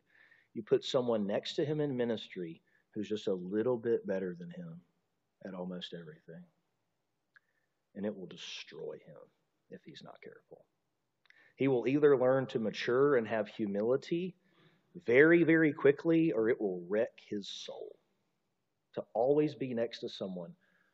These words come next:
just a little bit better preacher than they are, little bit better teacher, seems to have a little bit better wisdom calls in those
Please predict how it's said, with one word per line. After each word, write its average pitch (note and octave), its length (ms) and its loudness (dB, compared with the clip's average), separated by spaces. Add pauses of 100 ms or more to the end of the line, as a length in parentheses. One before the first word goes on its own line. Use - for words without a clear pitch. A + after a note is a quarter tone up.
(540)
just - 220 -20
a C#2+ 200 -12
little D#3 500 -2
bit B2+ 220 -8
better C3+ 240 -4
preacher B2+ 480 -12
than A2+ 120 -10
they A2+ 140 -10
are, A2+ 340 -14
little D3+ 480 10
bit D3 220 0
better C3+ 240 2
teacher, A#2 500 -10
seems D3 280 -4
to C#3 80 -6
have B2+ 160 -4
a B2 40 2
little D3 420 2
bit D#3 180 0
better C#3+ 320 2
wisdom B2+ 400 -2
calls A#2+ 340 -8
in A#2 80 -14
those A2+ 200 -12